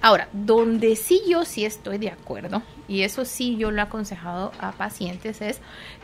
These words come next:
que el niño grande, ¿sí? Le entrega un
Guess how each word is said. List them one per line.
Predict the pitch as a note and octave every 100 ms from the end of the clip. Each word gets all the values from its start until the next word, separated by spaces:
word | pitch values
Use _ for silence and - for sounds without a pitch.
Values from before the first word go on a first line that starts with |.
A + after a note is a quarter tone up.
| -
que | B3
el | A#3+ A#3+ A#3+
niño | C4+ D4+ D#4 C#4+
grande, | C4 B3+ C#4 G4 C5 D5+ - - - - - - -
¿sí? | - B3+ G4 - - - - - - -
Le | A#3
entrega | A3+ G#3+ B3 B3+ C#4 D4+ D4 D4 -
un | C4 C#4